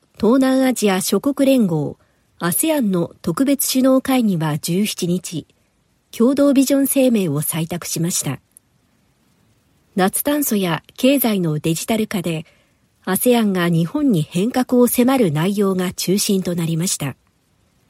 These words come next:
東南アジアでの日本の存在感は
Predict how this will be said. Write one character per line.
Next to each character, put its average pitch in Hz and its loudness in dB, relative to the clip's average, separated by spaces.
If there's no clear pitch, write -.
東 220 4
南 254 4
ア 247 2
ジ 208 0
ア 196 -2
で 214 0
の 165 0
日 160 2
本 254 4
の 240 4
存 240 2
在 262 0
感 190 -2
は 160 -4